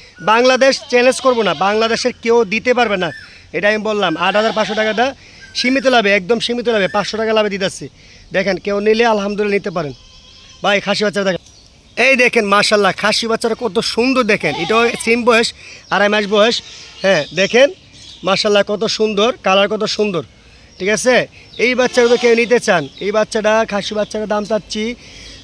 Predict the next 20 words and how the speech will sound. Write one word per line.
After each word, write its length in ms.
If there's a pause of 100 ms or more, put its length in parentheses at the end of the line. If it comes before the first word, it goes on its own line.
(100)
সাড়ে 300
দশ 140
হাজার 180
টাকা, 120 (100)
দশ 200
হাজার 280 (140)
পাঁচশো 320
টাকা, 140 (540)
একদম 440 (120)
দশ 140
হাজার 200
পাঁচশো 280 (460)
সীমিত 360
লাভে, 260
ঠিক 200
আছে? 180 (460)
যে 60 (200)
বিটেলের 540 (180)
মেয়ে 240
বাচ্চা, 300